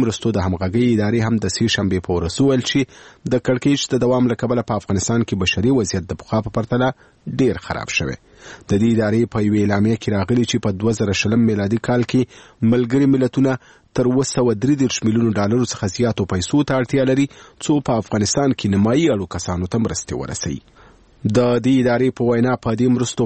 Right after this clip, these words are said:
غواړي د افغانستان څه باندې اووه میلیونو هغو وګړو ته مرستې ورسیږي چې د جګړې، کړکېچ او طبیعي پیښو له کبله سخت زیانمن شوي. په دې ریپورت کې ویره، تاوتریخوالی، پرله پسې بې ځایه کېدل، د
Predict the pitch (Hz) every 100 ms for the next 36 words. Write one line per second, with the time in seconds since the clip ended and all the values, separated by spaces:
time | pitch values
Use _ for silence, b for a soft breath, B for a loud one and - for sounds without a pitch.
0 | 101 123 131 156 127 - 110 - 127 117
1 | 104 120 120 107 123 147 135 117 120 107
2 | 131 139 131 123 135 131 127 127 - 127
3 | 123 117 - 120 123 120 104 104 98 127
4 | 127 - 107 - 127 - - _ - 107
5 | 104 - 110 143 151 113 - 92 87 95
6 | 113 120 b b b - - 123 - 90
7 | 78 80 82 - 90 - _ B B B
8 | B B - 151 151 165 160 165 156 -
9 | 135 147 143 135 - 127 117 107 - 135
10 | 131 123 - 120 113 - - 123 110 98
11 | 107 95 - 110 131 120